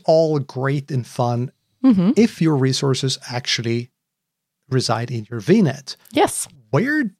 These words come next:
Speaker 1: do stuff like, mm, Synapse and, I don't know, Azure S Q L Server generally reside in your V net? Yes or no?
Speaker 2: By default, no. But,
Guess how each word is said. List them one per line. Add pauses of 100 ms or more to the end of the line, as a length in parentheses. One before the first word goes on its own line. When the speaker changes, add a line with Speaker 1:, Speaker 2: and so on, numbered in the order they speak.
Speaker 1:
do
stuff
like, (260)
mm, (420)
Synapse
and, (800)
I
don't
know,
Azure
S
Q
L
Server (480)
generally
reside (460)
in
your
V
net?
Yes
or
no? (840)
Speaker 2:
By
default,
no. (400)
But,